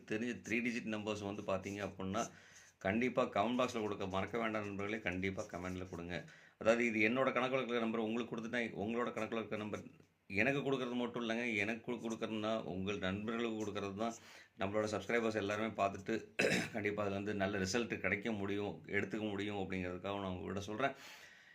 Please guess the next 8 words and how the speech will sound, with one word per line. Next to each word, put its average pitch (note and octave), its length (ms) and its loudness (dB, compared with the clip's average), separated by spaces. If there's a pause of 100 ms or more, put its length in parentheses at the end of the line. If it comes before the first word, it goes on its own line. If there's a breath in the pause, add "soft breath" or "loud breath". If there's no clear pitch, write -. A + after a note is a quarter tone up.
(120)
இதுல B2+ 200 6
வந்து C3+ 160 6
ரொம்ப C3 260 6
இம்பார்ட்டன்ட்னு B2+ 440 4
சொல்லிட்டு A#2+ 200 0
பார்த்தீங்கன்னா, A#2 380 2
எட்டு G#2+ 400 2 (120)
நாளோட A#2 400 4